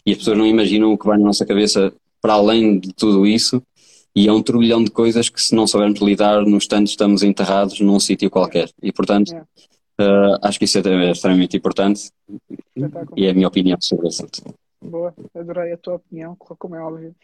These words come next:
Speaker 2: Olha, vou só fazer aqui uma pergunta paralela, porque tu mencionaste aqui uma coisa que agora me lembrei, que foi a questão da tua altura, não é? Tu, em princípio, não terias altura para ser jogador de basquete profissional e, e ultrapassas
Speaker 1: Nem
Speaker 2: isso.
Speaker 1: vou dizer.
Speaker 2: E, é,
Speaker 1: Nem vou dizer,
Speaker 2: exatamente,
Speaker 1: sim,
Speaker 2: não é?
Speaker 1: sem dúvida.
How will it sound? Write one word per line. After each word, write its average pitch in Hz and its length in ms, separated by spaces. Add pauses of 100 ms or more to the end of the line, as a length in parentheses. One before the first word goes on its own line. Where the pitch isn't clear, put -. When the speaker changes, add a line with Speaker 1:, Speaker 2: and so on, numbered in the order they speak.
(280)
Speaker 2:
Olha, 180 320
vou 202 140
só 202 160
fazer 214 300
aqui 208 160
uma 208 140
pergunta 190 400
paralela, 190 520
porque 208 260
tu 214 100
mencionaste 208 560
aqui 202 120
uma 196 140
coisa 190 260
que - 60
agora 185 260
me 185 80
lembrei, 165 400
que - 100
foi 190 100
a 185 40
questão 208 220
da 202 100
tua 202 140
altura, 208 480
não 175 100
é? 165 40 (480)
Tu, - 160
em 226 160
princípio, 226 540
não 233 140
terias 226 300
altura 226 300
para 240 120
ser 240 180
jogador 226 240
de 220 60
basquete 233 340
profissional 233 640
e, 196 280
e 185 80
ultrapassas 190 560
Speaker 1:
Nem 104 140
Speaker 2:
isso. 92 100
Speaker 1:
vou 101 100
dizer. 101 220 (500)
Speaker 2:
E, 214 200 (160)
é, 202 180
Speaker 1:
Nem 190 140
vou 202 180
dizer, 208 80
Speaker 2:
exatamente, 208 400
Speaker 1:
sim, 190 180
Speaker 2:
não 196 100
é? - 40
Speaker 1:
sem 185 80
dúvida. 185 180